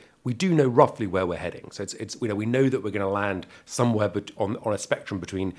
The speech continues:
Canada and Norway. Now, obviously, that's a large spectrum, and there's a lot to decide within that. But we know that we're leaving the European Union. The government's position is to leave the customs union and the single market.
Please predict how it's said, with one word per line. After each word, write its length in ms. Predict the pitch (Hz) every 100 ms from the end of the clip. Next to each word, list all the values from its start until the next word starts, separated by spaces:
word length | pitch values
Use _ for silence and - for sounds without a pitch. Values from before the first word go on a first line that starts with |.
| - -
Canada 360 | 110 104 98
and 100 | 92
Norway. 360 | 107 101 80 - - -
Now, 60 | 120
obviously, 240 | 120 107
that's 180 | 107 -
a 200 | 101 92 -
large 480 | 113 113 117 113 98
spectrum, 520 | - 147 147 156 156 -
and 220 | 101 98
there's 140 | 98 101
a 40 |
lot 140 | 110 -
to 120 | 104
decide 400 | - 110 98 92 -
within 240 | 104 123
that. 180 | 87 -
But 60 | 104
we 160 | 104
know 220 | 120 131 110
that 100 | 120
we're 260 | 101 98 - - _ - -
leaving 240 | 113 104
the 60 | 98
European 300 | 90 92 87
Union. 380 | 85 90 117 -
The 100 | -
government's 320 | 104 95 95
position 320 | - 95 -
is 100 | 87 -
to 80 |
leave 260 | 92 110 110
the 80 | 95
customs 400 | 98 - 87 73
union 240 | 80 82 - - -
and 180 | 101 101
the 60 | 95
single 280 | 98 87
market. 540 | 87 90 87 - -